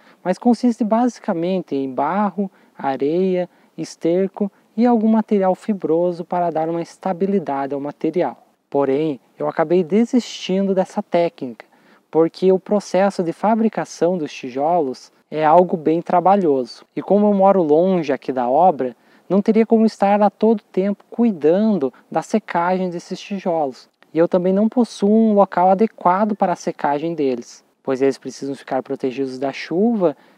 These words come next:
e do sol forte. Então, depois disso, eu escolhi outra técnica, que foi a técnica do hiperadobe. O hiperadobe é uma técnica bem interessante,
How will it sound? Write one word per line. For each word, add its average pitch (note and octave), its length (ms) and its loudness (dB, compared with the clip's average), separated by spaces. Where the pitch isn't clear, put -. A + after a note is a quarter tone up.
e F3 80 0
do G3 140 0
sol F#3 300 4
forte. - 580 -8
Então, C#3 220 -2
depois C#3 320 -2
disso, D3 520 -6
eu C#3+ 80 -4
escolhi F#3+ 400 0
outra G#3+ 300 0
técnica, C#3+ 640 -4
que E3 100 -8
foi E3+ 160 2
a E3+ 60 2
técnica F3 420 -2
do E3+ 160 -2
hiperadobe. F3+ 680 -2
O F3 60 -2
hiperadobe E3+ 840 0
é D#3 120 -8
uma E3+ 120 -2
técnica F3+ 440 -2
bem E3+ 160 -4
interessante, F3+ 720 -4